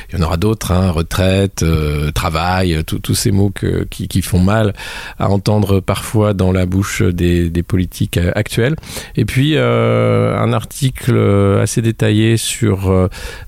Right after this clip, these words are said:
euh, l'Union européenne, euh, avec une question, est-ce que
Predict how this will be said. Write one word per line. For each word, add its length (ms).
euh, 400
l'Union 380
européenne, 680
euh, 800
avec 240
une 100
question, 420
est-ce 140
que 400